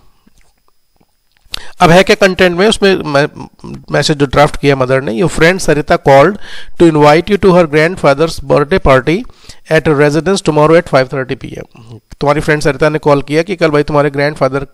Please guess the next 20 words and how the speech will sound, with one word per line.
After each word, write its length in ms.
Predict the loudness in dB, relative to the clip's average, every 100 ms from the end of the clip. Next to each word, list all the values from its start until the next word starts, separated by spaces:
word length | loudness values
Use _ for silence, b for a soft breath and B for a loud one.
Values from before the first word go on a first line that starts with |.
| _ -8
उसके 200 | -6 -2
grandfather 500 | -2 0 0 0 -2
की 240 | -2 -4 B B B 2
birthday 260 | 4 4
party 280 | 2 2 2
है 60 | 0
उसके 320 | 0 0 0
घर 180 | 0 0
पर, 200 | 2 2
residence 400 | 0 -2 -4 0
पर, 160 | 0 0 B B B 0
कल 160 | 2 0 -8 -4
अगले 180 | -2
दिन 240 | 0 -2 -4 -10 -4
शाम 260 | -2 -2
को 160 | -4 -6
साढ़े 240 | -4 -6
पाँच 200 | -8 -12 -12
बजे। 120 | -4
ये 200 | -4